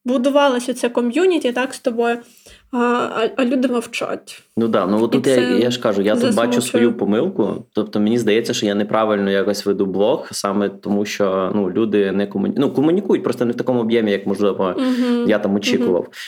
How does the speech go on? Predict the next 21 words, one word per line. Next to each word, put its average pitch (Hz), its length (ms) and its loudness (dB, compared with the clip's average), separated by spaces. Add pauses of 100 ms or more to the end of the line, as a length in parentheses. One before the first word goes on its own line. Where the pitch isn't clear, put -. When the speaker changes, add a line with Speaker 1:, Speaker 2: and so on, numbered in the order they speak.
Speaker 2:
Коли 139 200 0
я 180 60 4
піднімаю 139 380 0
якісь 127 180 -2
такі 123 220 -6
теми, 151 380 2
в 101 40 -2
мене 135 220 2
буває, 127 380 2
знаєш, 107 220 -2
так, - 160 -4
скажімо 120 300 -2
так, 101 220 -2
якщо 104 220 -2
ми 117 60 2
будемо 104 260 0
там, 101 200 0
візьмемо 104 260 2
місяць 123 360 0
ведення 101 340 2
сторіс, 135 480 0